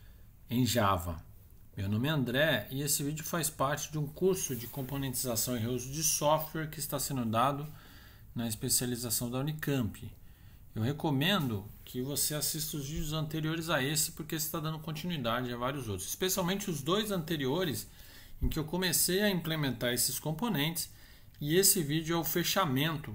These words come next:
desse processo de implementação. Nesse vídeo especificamente, a gente vai dar o último passo para a construção do nosso componente,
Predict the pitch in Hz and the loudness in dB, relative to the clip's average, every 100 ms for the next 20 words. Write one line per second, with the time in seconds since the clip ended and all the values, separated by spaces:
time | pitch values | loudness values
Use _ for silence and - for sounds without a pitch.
0 | 110 107 131 139 - - 143 - - 120 | -8 -4 0 0 -2 -2 -2 -2 0 0
1 | 123 127 123 127 127 135 127 135 147 139 | -2 -6 -4 -4 -2 -2 -2 -2 -2 -2
2 | - 85 - - - - - - - - | -2 -6 -12 -18 -16 -16 -16 -18 -18 -10
3 | 196 247 262 214 151 139 135 - 123 - | 0 4 6 4 2 0 0 0 0 0
4 | 127 - 156 226 185 - 151 180 - 170 | -2 0 2 2 2 0 0 0 0 0
5 | 170 165 160 196 262 - 226 190 - 143 | 2 2 2 2 2 0 0 0 4 4
6 | 147 - - 120 110 127 127 117 - 107 | 4 0 -4 -6 -4 -6 -6 -6 -2 0
7 | 104 104 - 104 110 147 165 185 - | 0 0 -4 -6 -2 -2 0 -2 -4